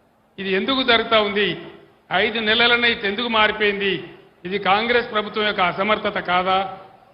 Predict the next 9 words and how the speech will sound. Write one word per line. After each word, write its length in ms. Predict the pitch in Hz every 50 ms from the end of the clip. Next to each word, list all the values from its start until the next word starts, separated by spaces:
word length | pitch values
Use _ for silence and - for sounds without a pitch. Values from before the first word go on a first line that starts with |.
| _ _ _ _ _ _ _ - 175
వీళ్ళు 180 | 190 196 196
ఏల్తారా? 460 | 190 196 220 226 226 226 226 226 240
వీళ్ళు 240 | 233 233 233 214 196
నడిపిస్తారా? 480 | 202 214 202 220 202 214 220 214 220 214
ఐదేండ్లు 640 | 214 208 208 214 226 240 240 254 254 220 185 - - - - - - - - - - - _ _ _ _ -
జరుగుతుందా? 840 | 180 196 220 247 247 220 233 220 220 233 254 262 240 214 - - - - - - - - - - - - - - - - - - - - - - - - - - - - _ _ _ _ _ _ _ _ - 160
రైతు 360 | 165 185 202 240 262 262 269
బంధు 260 | 247 262 269 262 269
వచ్చిందా? 840 | 269 247 233 233 - 247 254 247 233 233 240 262 277 269 247 - -